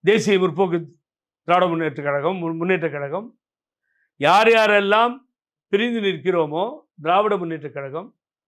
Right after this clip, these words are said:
அனைத்து இந்திய அண்ணா திராவிட முன்னேற்ற கழகம், எல்லாமே தந்தை பெரியார் தானே. எல்லாவற்றிற்கும் அவர் தானே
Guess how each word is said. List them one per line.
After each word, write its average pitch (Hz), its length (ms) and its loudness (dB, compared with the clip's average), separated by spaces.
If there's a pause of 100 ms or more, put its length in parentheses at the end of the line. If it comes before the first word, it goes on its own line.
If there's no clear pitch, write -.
அனைத்து 208 300 0
இந்திய 208 200 2
அண்ணா 175 220 -2
திராவிட 160 260 -6
முன்னேற்ற 147 340 -14
கழகம், 143 300 -12 (1040)
எல்லாமே 220 360 0 (120)
தந்தை 180 300 -6
பெரியார் 175 380 -2
தானே. 156 180 -12 (500)
எல்லாவற்றிற்கும் 220 760 2 (640)
அவர் 202 280 4
தானே 233 220 2